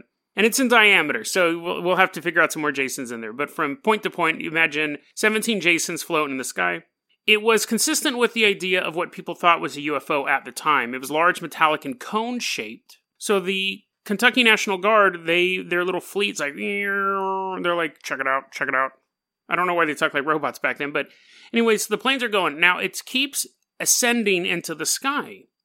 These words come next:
and the jets are flying after it, and eventually they are going too high up, and the rest of the team are like, "Dude, we gotta, we gotta call this off. Like, we're go-, it's going too high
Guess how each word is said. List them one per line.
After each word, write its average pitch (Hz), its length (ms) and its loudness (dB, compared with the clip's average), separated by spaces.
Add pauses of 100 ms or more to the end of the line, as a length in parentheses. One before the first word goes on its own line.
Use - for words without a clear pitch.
(100)
and 214 420 2
the 185 300 4
jets 226 340 2
are 247 80 0
flying 190 360 2
after 131 340 -4
it, 143 100 -6 (280)
and 170 180 2
eventually 160 760 0
they 151 440 2
are 147 160 0
going 156 260 0
too 180 200 -4
high 165 180 2
up, 240 180 -2
and 151 240 -4 (120)
the 196 80 0
rest 254 260 2
of 247 100 -4
the 202 80 -6
team 190 320 0
are 185 80 2
like, 165 240 2
"Dude, 190 140 -6
we 196 80 -6
gotta, 208 220 2 (140)
we 185 140 -6
gotta 170 220 4
call 147 180 -4
this - 200 -8
off. - 340 -18 (180)
Like, 120 260 -10
we're 156 480 0
go-, 160 160 -4
it's 175 200 -2
going 220 340 4
too 190 200 -4
high 147 340 4